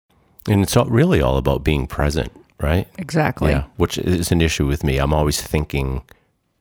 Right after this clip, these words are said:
Speaker 1: next week or next month, or, you know what I mean? Uh, uh, I'm very really what's going on this second, you know?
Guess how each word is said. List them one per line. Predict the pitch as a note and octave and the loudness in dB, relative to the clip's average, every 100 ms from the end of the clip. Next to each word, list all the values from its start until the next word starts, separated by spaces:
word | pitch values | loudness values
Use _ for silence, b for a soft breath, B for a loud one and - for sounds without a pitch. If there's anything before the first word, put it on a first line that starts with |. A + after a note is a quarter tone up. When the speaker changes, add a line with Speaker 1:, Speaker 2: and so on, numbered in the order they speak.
| _ _ | _ _
Speaker 1:
next | C#2 C2 - | -6 -6 -4
week | B1+ - - - _ _ | -4 -6 -14 -20 _ _
or | - C#2 C#2 | -8 -8 -8
next | C#2+ - | -8 -4
month, | C#2+ B1 - - - | -2 -2 -6 -12 -8
or, | A1+ A1 - - | -6 -8 -12 -6
you | C#2+ C#2 | -4 -2
know | C2 | -2
what | C2 | -2
I | |
mean? | C2 C#2 D2+ b b b - | -2 -2 -4 b b b -4
Uh, | C#2+ - - - | -4 -4 -14 -8
uh, | D2 - | -8 -4
I'm | D#2+ D2+ | -4 0
very | E2 D2+ D2 | 2 2 0
really | C#2+ D2+ C#2+ C#2+ C#2 - _ - - - | 0 0 0 -2 -6 -14 _ -20 -20 -12
what's | D#2 C#2+ C2+ - | -8 -4 -4 -2
going | D2 C#2 | -2 0
on | B1+ B1 C2+ C2+ | -2 -4 -6 -6
this | C2 C2+ | -4 -4
second, | - C2 - B1 - _ - | -2 -4 -4 -10 -12 _ -10
you | C#2+ | -6
know? | C2 C2 | -4 -4